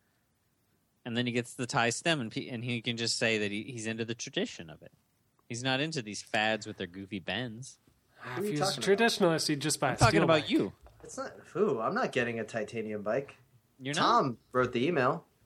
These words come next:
Speaker 1: Uh, are you getting couple? I mean, is Tom getting couplers on this bike?
Speaker 3: No, Tom is not getting cou-, I mean, I don't know. I'm assuming.
Speaker 2: Didn't say
Speaker 1: Cool.
Speaker 2: anything about
Speaker 1: Uh,
Speaker 2: couplers.
Speaker 1: sloping top tube, Tom?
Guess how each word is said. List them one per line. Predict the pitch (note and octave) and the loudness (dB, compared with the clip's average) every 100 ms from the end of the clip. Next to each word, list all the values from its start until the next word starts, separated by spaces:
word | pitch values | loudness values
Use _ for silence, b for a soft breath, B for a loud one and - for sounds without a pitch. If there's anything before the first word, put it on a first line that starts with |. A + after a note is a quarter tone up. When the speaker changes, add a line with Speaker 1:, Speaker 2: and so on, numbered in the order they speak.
| _ _ _ G#2+ | _ _ _ -8
Speaker 1:
Uh, | G#2 | -6
are | F#2 | -4
you | C#3 | 0
getting | G#3+ F#3+ | 0 -2
couple? | D#3+ E3+ E3 C3+ | -2 -2 0 -4
I | |
mean, | C#3+ C#3+ C3+ | -2 -2 -4
is | G#2 | -12
Tom | - B2 B2 | -8 -6 -4
getting | B2+ B2 | -8 -6
couplers | A#2 A2+ C#3 C3+ | -4 -4 -4 -6
on | C#3+ | -6
this | D3+ - | -8 -8
bike? | D#3+ E3+ _ - | -10 -10 _ -6
Speaker 3:
No, | A2+ A#2 A#2 _ | 0 0 -2 _
Tom | - G#2+ G#2+ | -2 0 0
is | G2+ | -2
not | G#2 G#2 | -2 -2
getting | F#2 F#2 | -6 -8
cou-, | - | -2
I | C#3 D#3+ | 2 4
mean, | D#3+ | 4
I | D3+ D#3 | 4 4
don't | D#3 D#3+ | 4 6
know. | C#3+ | 6
I'm | A#2 A2+ A2+ | 6 4 0
assuming. | A2 - B2 G#2 G#2 - _ _ _ _ _ _ _ _ _ _ | -2 -4 -4 -4 -6 -14 _ _ _ _ _ _ _ _ _ _
Speaker 2:
Didn't | G3 G3+ | 2 2
say | F3 F#3 | 4 4
Speaker 1:
Cool. | |
Speaker 2:
anything | D#3+ C3 B2+ | 4 2 -2
about | G2+ G2+ G2+ | 0 2 2
Speaker 1:
Uh, | |
Speaker 2:
couplers. | - B2+ B2 - | 0 -4 -6 -6
Speaker 1:
sloping | - C#3 D3+ C3+ | 0 2 2 -2
top | B2 B2 - | 0 0 0
tube, | D#3 D#3+ | -4 -2
Tom? | E3 E3+ | -2 -2